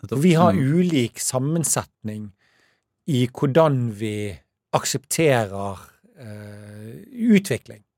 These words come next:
Speaker 2: sant? Noen ligger
Speaker 1: Ja.
Speaker 2: helt i forsetet, er programmert for det. De må skape, koste hva det koste vil. Mens
Speaker 1: Hva vil,
Speaker 2: en sånn
Speaker 1: hva vil være eksempel på en sånn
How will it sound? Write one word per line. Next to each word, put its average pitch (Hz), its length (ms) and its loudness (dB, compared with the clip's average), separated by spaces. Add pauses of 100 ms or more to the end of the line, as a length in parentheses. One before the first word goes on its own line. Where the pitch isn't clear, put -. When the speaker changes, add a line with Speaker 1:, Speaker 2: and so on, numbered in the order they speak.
(200)
Speaker 2:
sant? 143 200 -10
Noen 180 280 10
ligger 131 300 4
Speaker 1:
Ja. 120 80 -4 (680)
Speaker 2:
helt 160 240 2
i 120 160 -4 (140)
forsetet, - 840 -2 (120)
er - 80 -2
programmert 131 680 -2
for 127 120 -10
det. 165 160 -4 (380)
De 156 120 2
må 160 300 6
skape, 135 540 -4
koste - 280 -4
hva 135 140 0
det 120 80 -6
koste 143 260 -4
vil. 202 200 6 (640)
Mens 147 240 2
Speaker 1:
Hva 127 120 6
vil, 143 80 6
Speaker 2:
en 139 60 4
sånn 135 60 6
Speaker 1:
hva 135 140 8
vil 139 120 6
være 131 140 6
eksempel 107 380 0
på 113 120 2
en 107 100 2
sånn 92 520 0